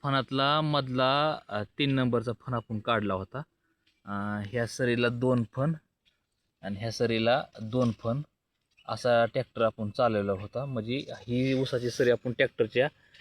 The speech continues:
दोन्ही टायरच्या मध्ये घेतली होती. इकडं दोन फण आणि ह्या साईडला पलीकडं सरीच्या दोन फण, असं चार फण चालवलेलं होतं मधला फण काढून. तर गळबांनी क-,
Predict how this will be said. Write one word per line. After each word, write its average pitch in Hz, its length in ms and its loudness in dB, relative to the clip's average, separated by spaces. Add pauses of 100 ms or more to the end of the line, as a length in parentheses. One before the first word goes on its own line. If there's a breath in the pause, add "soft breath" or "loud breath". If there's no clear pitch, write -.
(200 loud breath)
दोन्ही 123 220 4
टायरच्या 120 440 6
मध्ये 117 240 4
घेतली 104 340 0
होती. 92 220 -6 (560)
इकडं 123 300 0 (100)
दोन 135 220 4
फण 139 280 0 (200)
आणि 120 340 0
ह्या 117 180 -6
साईडला 123 520 4 (200)
पलीकडं 127 360 4
सरीच्या 123 360 4
दोन 131 260 4 (100)
फण, 107 100 0
असं 110 180 -2
चार 131 280 2
फण 110 260 -2
चालवलेलं 104 440 4
होतं 104 200 -4
मधला 104 280 2
फण 98 220 -6
काढून. 98 320 -2 (1000)
तर 117 100 0
गळबांनी 123 560 4
क-, 120 640 4